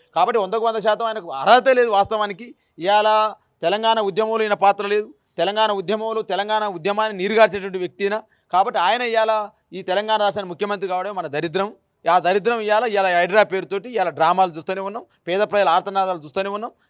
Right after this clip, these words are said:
ఇవాళ. కాబట్టి ఖచ్చితంగా ఓటు నోటు కేసుని ఇన్ఫ్లుయెన్స్ చేయకుండా సుప్రీంకోర్టు ఇచ్చిన తీర్పు ఏదైతే ఉందో వందకు వంద శాతం స్వాగతిస్తా ఉన్నాం. ఖచ్చితంగా అధికారులు కూడా ఇవాళ రేవంత్ రెడ్డి మెప్పు కోసమో, డీజీపీ రేపు పో-, రేపు పోస్టింగ్ రెండు మూడేళ్ళు సా-, ఎక్స్టెండ్ చేయడం కోసమో,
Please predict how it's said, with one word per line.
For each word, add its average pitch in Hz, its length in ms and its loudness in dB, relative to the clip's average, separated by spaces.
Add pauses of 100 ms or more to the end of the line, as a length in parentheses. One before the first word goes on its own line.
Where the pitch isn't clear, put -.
ఇవాళ. 185 140 -4
కాబట్టి 196 400 0
ఖచ్చితంగా 220 380 -6
ఓటు 202 260 -2
నోటు 208 220 -6
కేసుని 196 360 -8
ఇన్ఫ్లుయెన్స్ 190 460 -10
చేయకుండా 190 340 -8
సుప్రీంకోర్టు 185 540 -8
ఇచ్చిన 170 160 -20
తీర్పు 175 300 -8
ఏదైతే 165 240 -8
ఉందో 202 240 -10 (200)
వందకు 156 200 -4
వంద 185 140 -6
శాతం 180 200 -4
స్వాగతిస్తా 180 520 -4
ఉన్నాం. 214 180 -8
ఖచ్చితంగా 233 640 -2
అధికారులు 240 400 4
కూడా 196 240 4 (440)
ఇవాళ 190 220 0
రేవంత్ 196 280 -2
రెడ్డి 190 140 -2
మెప్పు 185 200 -6
కోసమో, 180 460 -2 (300)
డీజీపీ 196 480 -6
రేపు 190 380 -2
పో-, 185 280 -6
రేపు 185 600 -6
పోస్టింగ్ 196 340 -4
రెండు 185 160 -6
మూడేళ్ళు 180 380 -6
సా-, 170 600 2
ఎక్స్టెండ్ 202 360 2
చేయడం 196 200 2
కోసమో, 185 420 -4